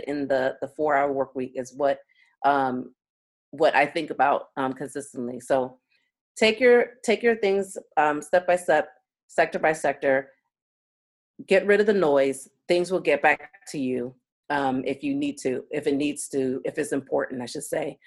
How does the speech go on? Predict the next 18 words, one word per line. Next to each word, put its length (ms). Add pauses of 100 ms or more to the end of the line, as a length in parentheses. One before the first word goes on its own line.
<clears throat> 160
And 340 (180)
if 120
you 120
need 280
to 280
o-, 180 (100)
occasionally 600
watch 440
just 180
to 60
see 240
what's 200
going 220
on, 120 (180)
the 80
news 280
repeats 680